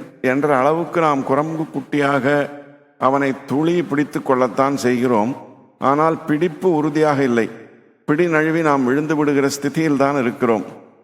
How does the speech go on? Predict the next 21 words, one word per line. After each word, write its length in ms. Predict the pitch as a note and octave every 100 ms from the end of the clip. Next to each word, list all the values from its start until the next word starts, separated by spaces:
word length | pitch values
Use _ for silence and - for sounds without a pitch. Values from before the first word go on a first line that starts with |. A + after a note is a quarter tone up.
| _ -
இப்போது 400 | D3 D#3 E3 E3
அதாவது 480 | C#3 A#2 C3+ B2+ D#3+ E3+
நம் 180 | D3 C3
முயற்சி 360 | C3+ C3+ D#3 D3 -
போதாத 420 | C3 C3+ D3+ D3
போது 340 | B2 C3+ C3+ D3 A2 B2+ - - -
அவனே 360 | A#2 C#3 D#3+ E3+
பூனை 340 | - D#3 D#3+
அம்மாவைப் 540 | D#3 C#3 C#3 C3+ C3 C3+
போல் 240 | C#3+ D#3+ D3+
நமக்கு 320 | B2+ B2+ C3
உறுதி 260 | B2 C#3+ E3
தர 160 | D3+ C#3
வேண்டியிருக்கிறது 880 | C3 B2 B2 B2+ B2 B2 C3+ B2+ D3 C#3 - - - -
என்ற 220 | C3 C#3 B2+
உணர்வை 360 | B2 D3 D3 C#3+
பெற 200 | - A#2
வேண்டும். 360 | C3+ B2+ G2+ G2 - - _ _ _ -
நான் 280 | B2+ D3 D#3+
நழுவி 340 | C3 D3 E3+
விழாமல் 500 | E3+ D3+ C#3+ C#3 C#3+